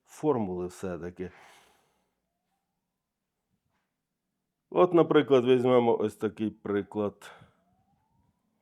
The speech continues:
Нуль кома шість в кубі. Відняти нуль кома чотири в кубі.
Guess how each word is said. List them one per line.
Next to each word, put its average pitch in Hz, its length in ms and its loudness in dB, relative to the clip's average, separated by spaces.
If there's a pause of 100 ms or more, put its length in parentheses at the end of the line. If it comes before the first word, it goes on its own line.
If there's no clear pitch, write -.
(1400)
Нуль 131 320 0
кома 107 420 -4
шість - 560 -12 (800)
в - 140 -20
кубі. 151 400 -2 (1600)
Відняти 123 560 -4
нуль 113 260 -4
кома 104 380 -8
чотири 123 440 -10
в - 520 -18
кубі. 76 240 -18